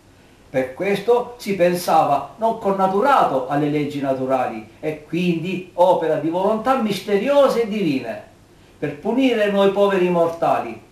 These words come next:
attraverso gli eventi funesti e dolorosi, o per premiarci attraverso quelli felici e gioiosi. È chiaro che in questa supposizione è implicito il complesso di colpa.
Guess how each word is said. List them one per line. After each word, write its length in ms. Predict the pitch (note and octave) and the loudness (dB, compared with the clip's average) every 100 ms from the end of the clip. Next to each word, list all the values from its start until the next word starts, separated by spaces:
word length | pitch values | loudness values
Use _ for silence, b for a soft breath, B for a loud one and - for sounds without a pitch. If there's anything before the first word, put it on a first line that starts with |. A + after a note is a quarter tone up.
| - | -20
attraverso 760 | - - A#2 A#2 C#3 C3 - | -20 -10 -6 -2 -2 -2 -8
gli 100 | B2 C3+ | -6 -4
eventi 460 | E3 G#3+ G3 F3 | 0 2 0 -2
funesti 640 | - F3+ B3+ C#4+ - C4+ | -8 -2 0 0 -4 -2
e 80 | A#3+ | 0
dolorosi, 720 | G#3+ G3+ F#3 D3+ - - - - b b b | 2 2 4 2 0 -6 -14 -20 b b b
o 100 | A#3+ | 4
per 240 | C4 B3+ | 4 4
premiarci 800 | C4+ D4+ D4+ A#3+ - - - - b b b | 0 0 2 2 0 -6 -14 -16 b b b
attraverso 720 | F#3+ G3 C4 A#3+ F#3 - A3 | -12 0 2 2 0 -2 -4
quelli 320 | A#3+ G3 F3+ | 2 2 0
felici 480 | A3+ C#4 G#3+ F#3+ E3 | -4 -4 -2 -4 -4
e 80 | C3+ | -4
gioiosi. 600 | C#3 B2 B2 A2 G#2+ G#2 - _ _ _ _ - | -6 -6 -8 -12 -14 -18 -20 _ _ _ _ -20
È 140 | A#2 - | -20 -6
chiaro 480 | - - - C#3+ C3+ | 2 4 4 0 -6
che 140 | C#3 | -4
in 400 | C3+ C#3 C#3+ B2+ | -4 -2 -4 0
questa 320 | A3 B3+ E3+ | 4 4 2
supposizione 1080 | - E3+ - E3+ D3+ D3 - C3 A#2+ D3 F3 B B B | -2 -4 -2 -2 -2 -6 -6 -6 -4 -6 -8 B B B
è 60 | B3+ | -6
implicito 800 | C4+ C4+ - D#4 B3 E3 D3+ C#3+ | -4 -4 0 2 2 0 -4 -4
il 160 | C#3 | -6
complesso 600 | C3+ D#3 C3+ D3+ D3 - | -4 -4 -4 -4 -4 -6
di 140 | C3+ C3+ | -6 -6
colpa. 640 | C#3 B2 A#2 - A2 - | -2 -2 -2 -6 -8 -8